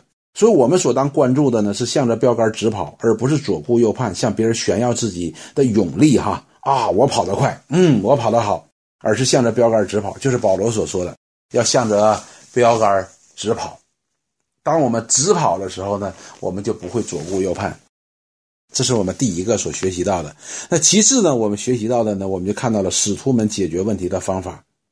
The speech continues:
他们是要发表意见的，但是他们发表意见并不固执己见。所以我也很佩服那些反对派的，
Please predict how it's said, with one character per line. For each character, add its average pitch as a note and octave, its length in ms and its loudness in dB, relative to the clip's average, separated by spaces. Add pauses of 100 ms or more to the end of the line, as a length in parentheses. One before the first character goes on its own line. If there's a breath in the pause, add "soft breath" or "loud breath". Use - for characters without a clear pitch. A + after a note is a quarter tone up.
(260)
他 G3 160 0
们 G3+ 100 4
是 F#3+ 120 2
要 F#3+ 120 8
发 E3+ 200 4
表 A#2 160 4
意 B2+ 160 2
见 G#2 240 0
的， C#2+ 120 -10 (640)
但 F#3+ 160 2
是 D3+ 120 0
他 D3 120 4
们 C#3+ 140 0
发 G3+ 220 4
表 C3+ 180 6
意 B2+ 160 4
见 A2+ 240 0
并 C3+ 220 2
不 A#2 140 2
固 F#3 340 4
执 D3 420 2
己 G#2 320 -4
见。 - 380 -2 (520)
所 G#3 120 6
以 G#3 40 8
我 A#3 140 6
也 C#4 100 4
很 A2+ 200 -2
佩 A3 180 0
服 C3 100 -6
那 B2 140 0
些 B2 120 -2
反 D#2 200 -6
对 F2+ 140 -2
派 F#2+ 220 -2
的， C#2+ 140 -10